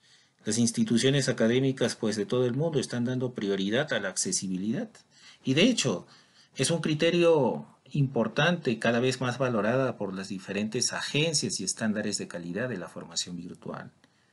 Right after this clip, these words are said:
porque ayuda a garantizar que los estudiantes, eh, con o sin discapacidad, tengan las mismas oportunidades de éxito educativo. Sin embargo, muchas de estas instituciones no se dan cuenta de que la adopción de principios de diseño inclusivo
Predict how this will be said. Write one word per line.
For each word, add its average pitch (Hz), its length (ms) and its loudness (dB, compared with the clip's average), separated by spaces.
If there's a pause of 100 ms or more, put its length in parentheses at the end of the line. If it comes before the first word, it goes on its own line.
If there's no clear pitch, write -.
(380)
porque 113 220 2
ayuda 135 260 6
a 151 40 2
garantizar 123 600 2
que 151 80 0
los 113 220 0
estudiantes, 101 840 -2 (760)
eh, 110 200 -6
con 214 280 6
o 123 100 2
sin 180 180 2
discapacidad, 135 680 2
tengan 160 260 -4
las 131 160 0
mismas 143 320 0
oportunidades 107 800 -2
de 104 100 -4
éxito 98 340 -4
educativo. 76 640 -10 (760)
Sin 120 160 4
embargo, 135 340 6
muchas 135 400 2
de 123 80 2
estas 127 300 2
instituciones 113 1040 0 (440)
no 131 100 0
se 135 140 2
dan 131 160 2
cuenta 135 800 2
de 98 200 -4
que 104 280 0
la 101 80 4
adopción 151 720 0
de 202 140 2
principios 185 880 0
de 98 100 0
diseño 120 380 -2
inclusivo 113 800 -4